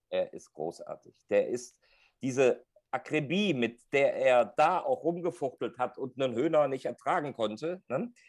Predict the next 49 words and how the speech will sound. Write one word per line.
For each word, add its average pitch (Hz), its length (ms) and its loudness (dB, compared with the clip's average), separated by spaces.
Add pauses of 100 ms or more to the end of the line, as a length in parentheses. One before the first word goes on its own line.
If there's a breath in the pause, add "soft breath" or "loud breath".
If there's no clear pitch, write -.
(180 soft breath)
Ich - 480 -4
habe 139 160 2
keinen 175 320 2
Experten, 156 880 -4
äh, 131 220 -2
bis 131 240 -8
dahin 147 320 2
erlebt, 135 480 -2
der 131 100 0
sich 120 200 -10
so 160 160 -2
vorbereitet, 131 840 -4
der 123 80 0
mit 123 160 -8
so 156 80 0
einem 165 180 0
Einsatz 147 540 -4
kommt, 117 240 -2
der 139 80 0
plötzlich 147 440 -8
in 127 140 -6
München 156 480 -6 (280 loud breath)
bei 151 100 4
der 131 120 6
Redaktionssitzung 143 840 0
durch 123 160 -4
die 117 140 -6
Tür 165 200 2
kommt, 123 280 0
alle 143 180 -4
sagen, 135 180 -2
„Was 113 120 -4
machen 120 260 -4
Sie 135 80 -2
denn 185 180 0
hier?“ 123 380 -2
Ne? 165 180 -6 (160 soft breath)
Hier 180 120 4
sind, 131 120 -4 (160)
„Ja, - 80 4
ist - 160 -4
doch 165 80 -2
Konferenz, - 480 -2
da 147 100 -4
gehöre 156 160 0
ich 151 60 -10
doch 160 140 -4
dazu.“ 160 440 -4 (300)
Also 127 220 -2